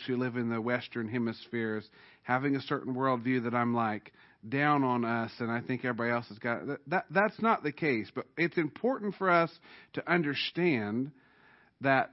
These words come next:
sometimes the way that we view the world is not the way that the rest of the world views the world. Sometimes we, th-, and that's, that's okay. I, I'm not saying that's wrong. But one of our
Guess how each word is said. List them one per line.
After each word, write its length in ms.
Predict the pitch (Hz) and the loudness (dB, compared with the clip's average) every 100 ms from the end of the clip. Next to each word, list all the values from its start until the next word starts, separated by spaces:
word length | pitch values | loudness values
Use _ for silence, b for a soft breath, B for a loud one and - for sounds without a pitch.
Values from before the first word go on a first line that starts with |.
| - | -2
sometimes 640 | 180 233 220 190 175 147 | 4 4 6 4 4 2
the 100 | 147 | 0
way 300 | 147 156 160 | 2 2 2
that 180 | 143 - | 0 -2
we 440 | 139 160 170 160 | 0 2 2 0
view 260 | 127 135 170 | -2 -2 -2
the 100 | 156 | -2
world 460 | 156 190 127 139 143 | -2 0 0 -2 -4
is 100 | 131 | -6
not 260 | 143 156 - | -4 -4 -6
the 100 | 143 | -8
way 260 | 139 165 | -6 -4
that 200 | 143 143 - _ | -4 -8 -10 _
the 80 | 107 | -12
rest 220 | 120 170 - | -8 -8 -10
of 60 | |
the 100 | - | -10
world 280 | 110 104 104 | -8 -8 -8
views 180 | 95 104 95 | -8 -12 -12
the 60 | |
world. 360 | 95 92 65 - _ _ | -16 -16 -16 -20 _ _
Sometimes 340 | 131 135 196 180 | -12 -4 -4 -2
we, 120 | 180 | -6
th-, 140 | 160 | -2
and 140 | 185 214 | 0 0
that's, 160 | 247 - | -2 -2
that's 220 | 240 254 | -2 -2
okay. 500 | 302 - 302 131 135 | -4 -4 -2 -2 -2
I, 140 | 170 160 | -2 -2
I'm 180 | 170 | -2
not 160 | 196 226 - | -2 -4 -4
saying 220 | 208 196 | -2 0
that's 260 | 185 135 156 | -2 -4 -6
wrong. 460 | 175 147 110 127 - b b b b b b b b b - | 0 0 0 -6 -10 b b b b b b b b b -2
But 200 | 165 185 | 0 0
one 220 | 165 233 | 4 4
of 120 | 269 | 4
our 520 | 233 214 214 214 208 | 4 4 6 6 2